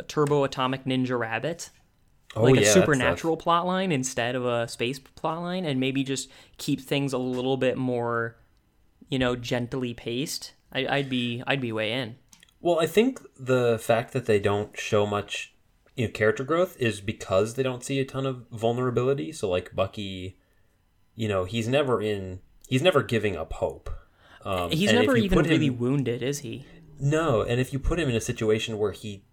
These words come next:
Speaker 2: wasn't in control and understanding of his own, um,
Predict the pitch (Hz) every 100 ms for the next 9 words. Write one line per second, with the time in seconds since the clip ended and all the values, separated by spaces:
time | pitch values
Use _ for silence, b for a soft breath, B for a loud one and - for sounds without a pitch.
0 | - 101 107 113 104 92 98 - 92 95
1 | 85 90 92 92 - 98 92 87 87 95
2 | 87 87 87 87 87 90 85 82